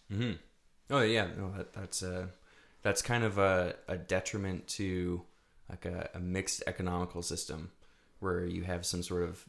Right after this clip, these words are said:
financial compensation from governments. Um, a lot of people do abuse, uh, stuff that's not,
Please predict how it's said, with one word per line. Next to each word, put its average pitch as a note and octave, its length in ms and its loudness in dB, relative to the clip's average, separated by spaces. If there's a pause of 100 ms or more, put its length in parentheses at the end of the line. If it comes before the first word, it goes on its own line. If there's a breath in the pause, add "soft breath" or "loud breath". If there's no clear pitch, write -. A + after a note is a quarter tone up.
financial F#2+ 460 0
compensation F2+ 760 -4
from F2+ 200 -6
governments. F2+ 640 -4 (560 soft breath)
Um, F2+ 400 -4 (340)
a - 80 -2
lot G#2 200 4
of - 60 2
people G#2 260 -2
do F#2+ 460 0
abuse, F2+ 760 -2 (420 soft breath)
uh, F2+ 220 -2
stuff - 260 -2
that's F2+ 220 -2
not, F2+ 340 0